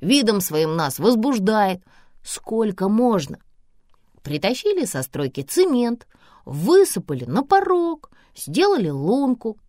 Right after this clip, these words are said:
досыпали песочка, налили воды — и замесили практически профессиональный раствор и оставили застывать. Вот. Вернувшиеся к вечеру хозяева квартиры обнаружили у себя на пороге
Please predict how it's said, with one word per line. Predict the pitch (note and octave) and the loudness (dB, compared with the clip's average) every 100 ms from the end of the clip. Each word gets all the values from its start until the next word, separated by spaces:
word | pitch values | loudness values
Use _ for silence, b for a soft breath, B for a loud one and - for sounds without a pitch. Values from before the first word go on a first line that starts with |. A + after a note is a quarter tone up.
| _ E3+ | _ -8
досыпали | D#3+ A#3 E4+ C4+ | -6 -4 -2 -2
песочка, | C#3 - D4+ - B3+ C4 - - - _ _ _ _ _ _ | -4 -4 -4 0 0 0 -2 -14 -20 _ _ _ _ _ _
налили | D#3 A3 G4+ F4 | -2 0 2 0
воды — | D3+ A3+ F#4 D#4 E4 E4 _ _ _ | 4 4 4 4 0 -2 _ _ _
и | D3+ | -8
замесили | C#3 D#3 B3 - F#4+ D#4 | -4 -2 -2 0 0 -2
практически | - - F#3 A3+ - F4 D#4+ D4+ - - A3+ | -6 -10 -8 -8 -4 -2 0 -4 -8 -8 -8
профессиональный | - C#3+ G3 A#3+ A#3+ A3 A3 A3 A#3+ C#4 B3 G#3+ | -8 -4 -2 -2 -4 -4 -4 -2 -2 -2 -2 -2
раствор | F#3+ - - C#3+ D3 A2+ b b b b _ | -4 -8 -10 -4 -4 -4 b b b b _
и | - | -10
оставили | D3 - D3 E3+ A3 C#4 | -10 -6 -2 0 0 0
застывать. | F#4+ - G#4 F4 E4 - _ _ _ _ - | -2 2 2 4 0 -4 _ _ _ _ -12
Вот. | C#3 B3+ - _ _ _ _ _ _ _ _ _ A#3+ | 0 0 0 _ _ _ _ _ _ _ _ _ -8
Вернувшиеся | D#3 D4 G4 G#4+ G#4 - B3+ A#3 A#3+ | 0 0 0 -2 -6 -6 -6 -6 -8
к | G#3+ | -4
вечеру | C#4 B3+ F#3+ F3+ | -6 -4 -6 -6
хозяева | F3 G#3+ B3+ G#3+ D3+ | -6 -2 -2 -2 -4
квартиры | - C3 E3+ - F4 C4+ | -8 -8 -8 -4 -2 -2
обнаружили | A#3 A#3+ C4+ A3+ A3+ G#3 G3+ F#3 | -2 -2 -2 -2 -2 -2 -2 -2
у | |
себя | F3+ - D3+ B2+ | -2 -4 -4 -4
на | B2 | -4
пороге | B2+ C4+ F#4 D4 | -4 -2 -2 -4